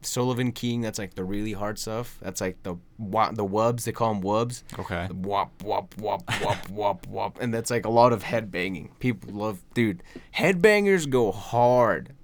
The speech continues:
Speaker 1: And those, the g-, girl headbangers
Speaker 2: Crazy.
Speaker 1: are so crazy, and they're so hot. They're, like,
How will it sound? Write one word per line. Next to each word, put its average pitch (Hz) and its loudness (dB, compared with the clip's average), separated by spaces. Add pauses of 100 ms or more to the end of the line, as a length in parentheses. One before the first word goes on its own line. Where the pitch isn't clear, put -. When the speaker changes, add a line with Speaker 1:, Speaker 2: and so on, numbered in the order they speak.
Speaker 1:
And 117 0
those, 151 0
the 123 -2
g-, 123 -6
girl 175 6
headbangers 240 4 (300)
Speaker 2:
Crazy. 104 4
Speaker 1:
are 127 4
so 202 4
crazy, 196 0
and 139 2
they're 143 0
so 170 4
hot. 139 8
They're, 139 4
like, 120 -2